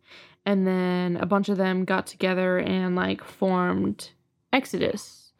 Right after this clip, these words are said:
Um, and a lot of the, the interview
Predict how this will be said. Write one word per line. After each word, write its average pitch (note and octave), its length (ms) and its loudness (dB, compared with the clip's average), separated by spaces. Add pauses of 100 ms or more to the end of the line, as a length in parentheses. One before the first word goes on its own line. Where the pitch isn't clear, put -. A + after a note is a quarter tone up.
(720)
Um, F3 600 -2 (2750)
and F3+ 600 0
a F#3+ 60 -2
lot F#3+ 220 2
of G3+ 180 -4
the, F3+ 520 2 (520)
the E3 500 -4
interview B3 1120 0